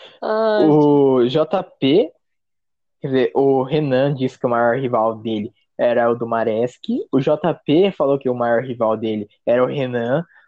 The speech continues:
Speaker 2: O Dumareschi falou que o maior rival era a Ana, porque era muito engraçado. Nossa, K K K, rimos muito.
Speaker 1: É.
Speaker 2: Ana falou que o maior rival era J P. E a Marina falou que o rival era a Luma. Amém, senhor, briga. É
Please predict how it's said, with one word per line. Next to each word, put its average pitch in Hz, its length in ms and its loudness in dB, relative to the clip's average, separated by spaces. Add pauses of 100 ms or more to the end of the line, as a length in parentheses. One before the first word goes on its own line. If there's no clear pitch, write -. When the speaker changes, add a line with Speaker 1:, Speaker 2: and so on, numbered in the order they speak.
(140)
Speaker 2:
O 143 480 4
Dumareschi 156 600 0 (100)
falou 131 220 0
que - 120 -8
o - 20 -6
maior 127 260 0
rival 127 320 -2
era 117 160 0
a 135 60 4
Ana, 127 340 2
porque 117 240 -8
era 113 120 2
muito 139 280 -4
engraçado. 120 600 0
Nossa, 120 400 -4 (120)
K 143 120 -4
K 131 140 -6
K, 120 280 -4
rimos 123 320 -8
muito. 135 400 -6 (440)
Speaker 1:
É. - 180 0
Speaker 2:
Ana 180 680 2
falou 135 240 0
que 139 80 -6
o 139 40 -6
maior 139 220 0
rival 131 340 -2
era 123 180 0
J 151 320 0 (120)
P. 165 300 2 (320)
E 143 80 2
a 160 60 2
Marina 185 600 0 (240)
falou 165 240 0
que 175 100 -2
o 160 120 4
rival 165 380 2
era 165 160 2
a - 20 2
Luma. 180 460 0
Amém, 202 480 0
senhor, 214 560 2
briga. 180 520 2 (320)
É 214 120 2